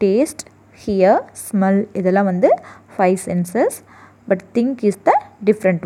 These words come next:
one. So, circle the think. ஆப்ஷன் சி பாருங்க, திங்க். அதை சர்க்கிள் பண்ணிக்கோங்க. நெக்ஸ்ட்டு கொஸ்டின் நம்பர் ஃபைவ்.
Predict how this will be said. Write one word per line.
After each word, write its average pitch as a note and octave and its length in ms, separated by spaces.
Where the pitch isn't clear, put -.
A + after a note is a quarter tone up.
one. D#3 100
So, - 80
circle G#3+ 360
the - 60
think. A3 320
ஆப்ஷன் F#3+ 380
சி A#3 120
பாருங்க, G3 260
திங்க். A3+ 400
அதை F#3+ 180
சர்க்கிள் F3+ 300
பண்ணிக்கோங்க. D3 380
நெக்ஸ்ட்டு - 280
கொஸ்டின் G3 300
நம்பர் F3+ 260
ஃபைவ். G#3 260